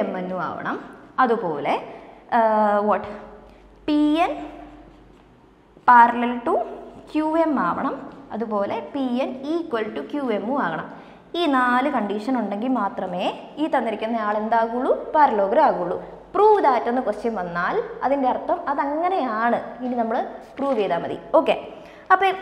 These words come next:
ഇത് prove ചെയ്യാൻ വേണ്ടിയിട്ട് ഞാൻ ആദ്യം ചെയ്യുന്നൊരു കാര്യം, ഒരു diagonal വരയ്ക്കും. ഇതോ ഇങ്ങനെ. കാരണം എന്താ? നമ്മൾ ഈ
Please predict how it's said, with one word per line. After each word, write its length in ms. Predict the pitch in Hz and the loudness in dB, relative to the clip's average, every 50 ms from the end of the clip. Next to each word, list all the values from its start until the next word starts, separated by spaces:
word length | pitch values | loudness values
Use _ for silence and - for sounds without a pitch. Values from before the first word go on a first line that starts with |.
| - 349 | -2 0
ഇത് 100 | 349 427 427 | 0 0 0
prove 220 | 320 285 285 285 294 | 0 0 2 2 2
ചെയ്യാൻ 220 | 285 254 226 208 202 180 | 4 4 4 4 2 0
വേണ്ടിയിട്ട് 380 | 175 175 165 170 160 - 254 392 - - - - - - | -4 -4 -6 -6 -2 2 2 2 2 0 -8 -10 -4 0
ഞാൻ 100 | 311 294 277 254 254 | 2 4 4 4 4
ആദ്യം 260 | 247 247 277 294 277 262 | 4 4 4 2 2 2
ചെയ്യുന്നൊരു 340 | 254 208 208 208 208 220 214 196 | 0 -2 0 0 -2 0 0 0
കാര്യം, 320 | 175 165 165 170 208 349 - - - - - - - - | -2 -2 -2 -4 -4 -6 -6 -8 -14 -18 -20 -14 -4 -2
ഒരു 100 | 359 330 311 233 | 0 2 4 4
diagonal 440 | 233 208 202 202 202 220 220 220 220 214 | 4 4 2 0 -2 -2 -2 -2 -2 -2
വരയ്ക്കും. 280 | 180 143 139 - 160 - - - | -2 -2 -4 -6 -8 -12 -8 -6
ഇതോ 100 | 190 190 190 185 | -4 -4 -2 -4
ഇങ്ങനെ. 300 | 175 175 170 175 175 - - - - - - - - - - - - - - _ - - _ - _ _ - _ _ _ - - - - | -4 -6 -6 -6 -8 -8 -10 -12 -16 -18 -20 -20 -20 -20 -20 -20 -20 -20 -20 _ -20 -20 _ -20 _ _ -20 _ _ _ -20 -20 -4 2
കാരണം 300 | 269 277 302 320 349 330 254 208 | 4 4 4 4 2 0 -2 0
എന്താ? 180 | 196 202 226 - - - - - - - - 262 | 0 0 0 0 -2 -8 -14 -16 -18 -10 -6 -4
നമ്മൾ 160 | 285 339 349 | -2 -2 -2
ഈ 20 | 285 | -2